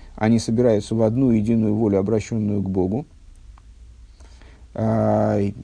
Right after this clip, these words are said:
тогда он становится Исроэл, а, то есть вот п-, приобретает такую сконцентрированность на Всевышнем. И тогда достигается Савая Элейкейну.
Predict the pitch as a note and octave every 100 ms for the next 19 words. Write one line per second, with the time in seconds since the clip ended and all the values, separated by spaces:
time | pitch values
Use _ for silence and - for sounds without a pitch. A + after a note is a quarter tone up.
0 | - - A2+ A#2 C#3+ B2+ A#2 - A2+ B2
1 | B2+ G#2+ - A2 G#2+ A2 A2 G2+ F2 G#2+
2 | - _ - - - - - - - G#2+
3 | G#2 G2+ G2+ G2+ G2+ - G2 - G#2 F#2
4 | - - - - G2+ G#2+ G#2+ G#2+ A#2+ A#2+
5 | G#2+ F#2+ - G2+ F#2+ E2 G#2 G#2 B2 A#2
6 | C3+ A2+ G2+ G2+ G#2+ G#2 A2+ A2 F#2 -
7 | F#2 - - - - G#2 C#3 A3 B3 -
8 | - A#2+ D#3 F3+ F3+ - F#3 D#3+ - -
9 | - - A2 C3 E3 D#3+ - C#3 D3 F3+
10 | D#3 - B2+ A2 G#2 G2+ G#2+